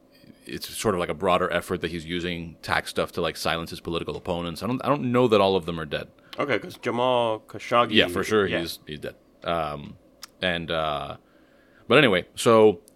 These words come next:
Speaker 1: uh, thoughts and, I mean, this, uh, this thing, well, I guess I'll, I'll start here. The, to me, this is, like, yet another thing of, like, that kind of soft reference to the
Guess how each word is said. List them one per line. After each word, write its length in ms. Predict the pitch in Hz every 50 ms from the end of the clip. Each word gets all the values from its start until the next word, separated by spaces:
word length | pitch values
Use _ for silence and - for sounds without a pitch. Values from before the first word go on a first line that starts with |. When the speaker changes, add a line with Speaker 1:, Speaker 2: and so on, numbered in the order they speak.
| _ _ _ _ _ -
Speaker 1:
uh, 520 | - 107 107 104 104 104 101 101 98 92 - - _ _ _ _ _ _ _ _ _ -
thoughts 300 | - - 165 196 185 -
and, 160 | 170 147 117
I 60 | 123 147
mean, 80 | 156
this, 240 | 156 160 - - -
uh, 240 | 151 - 110 98 - - _ - - - - 76 - _ -
this 280 | 127 120 131 127 -
thing, 220 | - 131 123 127 - _ - - _ -
well, 160 | - 101 - -
I 100 | - 90
guess 140 | 92 92 -
I'll, 220 | 95 87 82 78 - _ _ _ _ _ -
I'll 80 | - 82
start 220 | - - - -
here. 160 | - - - - _ - _ _ _ _ _ _ -
The, 460 | 98 98 95 92 90 87 85 82 - _ _ _ _ _ -
to 140 | - 123 107
me, 580 | 107 120 151 156 143 120 107 98 90 85 - _ _ -
this 240 | 92 101 104 - 107
is, 240 | 101 95 87 95
like, 160 | 92 92 90 82
yet 300 | 82 90 95 95 95 - -
another 500 | 85 87 87 90 92 92 95 90 92 87
thing 420 | 82 - - 90 90 90 87 85 80
of, 360 | 80 80 73 73 - - _ _ _ _ _ _ _ _ _ _ _ _ _ _ _ _ _ _ _ -
like, 100 | 90 87
that 140 | 82 90 85
kind 220 | - - 92 92 87
of 100 | 82 -
soft 800 | - - - - - 101 87 82 82 - - - - - - - _ _ _ _ _ -
reference 800 | - 95 92 87 - - 90 85 78 78 - - - - - - _ _ _ _ -
to 540 | - - 104 92 87 87 85 80 78 76 - _ _ _ _ _ _ _ _ _ _ _ _ _ _ - - - - - 143
the 140 | 190 185